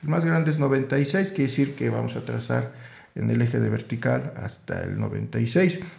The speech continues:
Bueno, vamos a hacerlo de diez en diez. Vamos a ver, aquí sería diez, veinte, treinta, cuarenta, cincuenta, sesenta, setenta, ochenta,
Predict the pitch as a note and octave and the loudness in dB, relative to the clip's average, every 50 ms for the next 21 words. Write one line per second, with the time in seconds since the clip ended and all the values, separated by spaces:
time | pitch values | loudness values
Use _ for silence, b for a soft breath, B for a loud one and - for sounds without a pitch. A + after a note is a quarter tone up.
0 | B B B - D#3+ E3+ G3 A3+ B3+ C#4+ B3+ A#3 D#3+ C3 - - E3 E3 D#3+ C#3+ | B B B -2 0 2 4 4 2 2 2 2 0 0 2 2 4 4 4 4
1 | A#2+ A#2 A2+ A#2 C3+ D3 C#3+ D3 C3 A#2+ A#2 A#2 A#2 C3+ F#3 G#3+ - - - - | 6 4 4 4 4 2 2 2 2 2 2 2 2 2 2 0 -2 -6 -8 -8
2 | F#2+ - - - - - - - - - - - - - - - - - - - | -6 -6 -6 -6 -6 -4 -4 -4 -4 -6 -8 -10 -10 -10 -10 -8 -8 -8 -8 -8
3 | - - A#2 - - - - - - A2+ A2 A#2 B2 C3 C#3+ - F#3 - - - | -6 -8 -8 -10 -12 -14 -12 -6 -2 -2 0 0 0 0 0 -2 -4 -6 -10 -16
4 | - - - _ _ _ _ _ _ _ _ - - - A#2+ B2 B2 B2 - - | -20 -20 -20 _ _ _ _ _ _ _ _ -12 -6 -4 -2 -2 -2 -4 -6 -8
5 | A#2 - C#3+ D3+ D3+ - - b b b b b b b b b b b _ - | -8 -8 -8 -8 -8 -10 -14 b b b b b b b b b b b _ -8
6 | - A#2 A#2 A#2 - - - A#2+ A#2+ - - - - - - _ _ - _ _ | -6 -2 -2 0 0 0 -2 -4 -4 -8 -8 -10 -12 -14 -20 _ _ -20 _ _
7 | _ - - - F2 D#2 F#2+ A2 A#2+ A#2+ A#2+ A#2 - - B2+ C#3 - - - b | _ -16 -14 -12 -10 -8 -6 -4 -4 -2 -4 -4 -6 -8 -10 -12 -12 -20 -20 b
8 | b b b b b b b - - - - G#2+ A2 A#2 - - - - A#1+ - | b b b b b b b -20 -14 -10 -8 -8 -8 -8 -8 -6 -4 -2 -2 -2
9 | - - - - - - - - _ _ _ - - - - - A#2 - - - | -4 -6 -8 -12 -12 -12 -16 -20 _ _ _ -20 -20 -20 -18 -18 -16 -16 -12 -10
10 | - B2+ B2 A#2 A2+ A#2+ A#2+ E3 D3+ D3 - b b b b b b b b b | -8 -6 -6 -6 -6 -6 -8 -12 -14 -14 -16 b b b b b b b b b
11 | _ - - - - - - - - B2 B2+ B2 A#2 A#2 - - - - - - | _ -18 -16 -16 -16 -16 -16 -12 -8 -6 -4 -4 -6 -6 -8 -10 -10 -12 -14 -18
12 | _ _ _ _ - A#1 A#1 - - - - - A#2+ - - A#2+ A#2+ - - C#3 | _ _ _ _ -12 -12 -12 -12 -14 -18 -12 -8 -6 -4 -4 -4 -6 -6 -8 -10